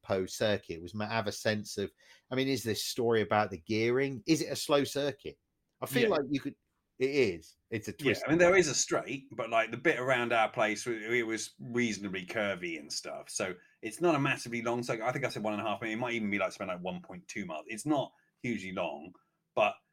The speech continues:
Speaker 2: it's a pretty circuit. I mean, it's, it's kinda cool. It goes down along the front, along the river, and then doubles back, uh, and then comes up towards the sort of go round the big loop round the park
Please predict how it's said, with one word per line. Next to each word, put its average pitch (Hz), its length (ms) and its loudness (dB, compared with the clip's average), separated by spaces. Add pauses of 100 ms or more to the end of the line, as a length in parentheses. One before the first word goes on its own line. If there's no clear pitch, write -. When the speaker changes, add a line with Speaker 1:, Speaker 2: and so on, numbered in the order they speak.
(120)
Speaker 2:
it's 135 160 -2
a 147 40 2
pretty 190 320 0
circuit. 240 500 0
I 101 40 -8
mean, 104 160 -2
it's, 107 260 -4
it's - 380 -6 (100)
kinda 123 240 0
cool. 196 400 6 (320)
It 110 120 -8
goes 117 220 -2
down 147 220 6
along 117 300 0
the 107 80 -4
front, 131 320 2
along 113 220 0
the 117 80 0
river, 139 280 4
and 123 260 8
then 110 360 -2
doubles 117 320 4
back, 107 420 -2 (460)
uh, 104 100 -2
and 107 80 -4
then 104 160 0
comes 110 260 -2
up 107 200 2
towards 104 380 -2
the - 80 -14
sort 104 180 -4
of 92 80 -6
go 98 160 0
round 113 400 2
the 92 40 -10
big 110 220 2
loop 107 260 2
round 98 280 0
the 92 40 -12
park 95 360 0